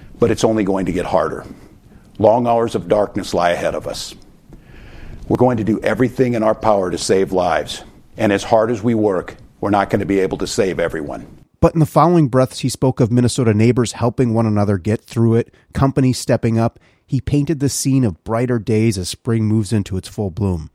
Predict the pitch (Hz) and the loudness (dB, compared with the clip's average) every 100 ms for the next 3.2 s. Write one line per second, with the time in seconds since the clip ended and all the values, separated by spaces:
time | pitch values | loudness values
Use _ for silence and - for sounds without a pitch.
0 | _ - 101 98 127 147 139 117 120 127 | _ -2 0 2 2 0 0 2 2 2
1 | 117 - - - 101 120 120 107 90 85 | -2 -14 -20 -4 0 2 2 0 -2 0
2 | 113 110 101 87 78 90 87 - 104 90 | 2 4 2 0 -2 -6 -6 -2 0 0
3 | 95 | 0